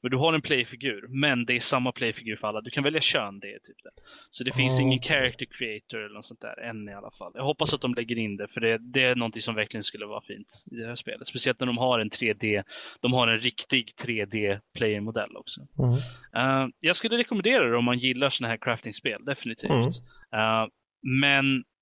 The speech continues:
Speaker 1: jag skulle nog, alltså det, det är free to play, så det är bara att gå och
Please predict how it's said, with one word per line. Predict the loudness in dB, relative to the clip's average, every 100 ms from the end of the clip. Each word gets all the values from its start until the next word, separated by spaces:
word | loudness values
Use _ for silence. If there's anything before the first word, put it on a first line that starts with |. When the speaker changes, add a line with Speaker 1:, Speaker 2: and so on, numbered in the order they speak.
| _ _
Speaker 1:
jag | -2 2 4
skulle | 4 4 2 4 4
nog, | 4 4 4
alltså | 2 2 2
det, | 0
det | 2
är | 0
free | 0
to | -2
play, | 0 2
så | 2
det | 2
är |
bara | 2 2
att |
gå | 2 2
och | 2